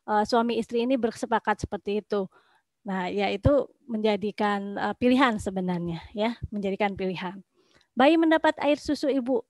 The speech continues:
asi eksklusif, eh, sebanyak, eh, enam bulan itu full asi eksklusif, tapi setelah itu dua tahun bisa dipenuhi. Betulkah bayi bisa mendapatkan itu? Ternyata tidak semua bayi mendapatkan itu. Kenapa? Karena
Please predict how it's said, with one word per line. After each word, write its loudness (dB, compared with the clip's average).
asi 0
eksklusif, -2
eh, 2
sebanyak, -2
eh, 0
enam 2
bulan 4
itu -4
full 2
asi -2
eksklusif, -2
tapi -4
setelah -2
itu 0
dua 4
tahun 2
bisa -4
dipenuhi. -6
Betulkah 2
bayi 4
bisa 0
mendapatkan -2
itu? -4
Ternyata 0
tidak 2
semua 0
bayi 2
mendapatkan -6
itu. -12
Kenapa? 0
Karena -4